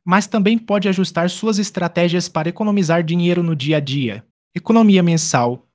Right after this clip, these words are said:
Como alcançar suas metas estabelecendo metas de economia realistas. Quando você pensa em economizar dinheiro,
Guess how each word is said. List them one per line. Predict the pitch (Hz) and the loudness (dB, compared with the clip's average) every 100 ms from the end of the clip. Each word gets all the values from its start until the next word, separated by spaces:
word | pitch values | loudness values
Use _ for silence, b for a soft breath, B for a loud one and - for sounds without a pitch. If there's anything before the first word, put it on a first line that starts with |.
| - | 0
Como | 190 202 | 4 4
alcançar | 185 185 180 170 175 | 4 2 2 2 0
suas | 190 175 | 0 0
metas | 147 151 175 170 | 2 2 0 -2
estabelecendo | 180 185 170 180 180 151 131 | 0 0 0 0 0 0 0
metas | 143 165 180 | 0 0 0
de | 165 | 0
economia | 180 208 202 196 | 0 2 4 6
realistas. | 170 190 180 156 180 214 - | 4 4 2 0 0 -2 -2
Quando | - 185 190 | 0 2 2
você | 165 180 143 | 2 0 0
pensa | - 165 180 180 | 0 0 0 0
em | |
economizar | 180 208 202 208 160 165 | 0 0 2 2 2 2
dinheiro, | 156 156 127 113 104 | 2 2 2 0 -6